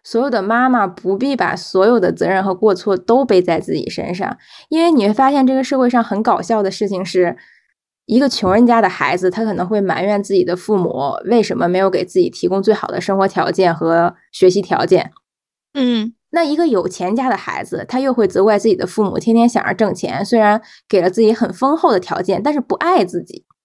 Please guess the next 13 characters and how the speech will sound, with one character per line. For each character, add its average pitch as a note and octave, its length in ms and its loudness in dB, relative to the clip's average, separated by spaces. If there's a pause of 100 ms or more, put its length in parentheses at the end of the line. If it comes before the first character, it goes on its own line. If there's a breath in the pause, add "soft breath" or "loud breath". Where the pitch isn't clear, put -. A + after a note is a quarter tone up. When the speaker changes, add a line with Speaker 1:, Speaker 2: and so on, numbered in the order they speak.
(1040)
Speaker 2:
嗯。 E3 760 -6 (400)
Speaker 1:
对， B3+ 220 -2
然 A#3+ 100 -2
后 D#4+ 260 0 (260 loud breath)
有 G#3 140 0
些 D4+ 220 0
人 B3 160 0
呢， C4 160 -2
是 C4 100 -8
家 C#4 200 -4
庭 C4+ 120 -2
很 B3+ 220 -2
完， - 260 -6